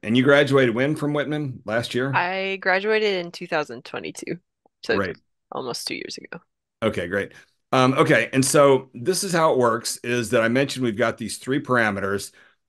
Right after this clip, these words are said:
Speaker 1: uh, the P, the C, and the I. And so when we start in on the A B T training,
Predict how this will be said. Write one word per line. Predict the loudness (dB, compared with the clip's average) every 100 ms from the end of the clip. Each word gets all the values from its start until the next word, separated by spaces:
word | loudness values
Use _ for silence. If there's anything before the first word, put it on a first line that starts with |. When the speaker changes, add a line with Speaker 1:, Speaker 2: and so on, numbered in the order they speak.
| _
Speaker 1:
uh, | -2 2 2 0
the | -4
P, | -2 4 6
the | 6
C, | 2 0 2 2
and | 0
the | -2
I. | 0 0 -2 -6 _ _ _ _
And | 0 2
so | 4 6 8 8 8 4 _ _ -14
when | -8 0 2 2 2
we | 0
start | 0 2 4 4
in | 0
on | -4
the | -4
A | -6
B | -6 -6
T | -6
training, | -4 -2 -2 -2 -8